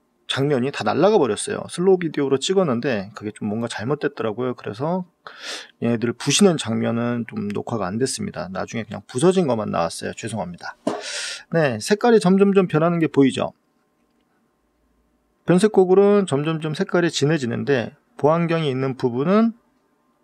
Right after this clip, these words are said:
딱 얘네들이 자외선을 막고 있으니까 색깔이 변하질 않죠. 신기하죠? 저도 이 보안경이 그냥 폴리카보네이트, 저렴한 폴리카보네이트라고만 생각을 했는데 자외선이 차단된다라고는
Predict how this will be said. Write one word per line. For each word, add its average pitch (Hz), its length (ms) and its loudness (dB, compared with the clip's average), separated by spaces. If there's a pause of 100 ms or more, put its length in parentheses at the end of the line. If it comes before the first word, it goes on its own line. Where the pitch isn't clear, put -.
딱 - 240 -2
얘네들이 127 380 2
자외선을 131 460 0
막고 113 320 2
있으니까 160 640 -2
색깔이 175 300 -4
변하질 139 320 0
않죠. 113 400 -2 (840)
신기하죠? 180 540 2 (440)
저도 190 240 4
이 185 140 4
보안경이 170 720 2
그냥 131 200 -4
폴리카보네이트, 151 1800 2
저렴한 170 420 2
폴리카보네이트라고만 147 1080 0
생각을 160 360 -2
했는데 143 460 -2 (220)
자외선이 220 520 4
차단된다라고는 190 1120 4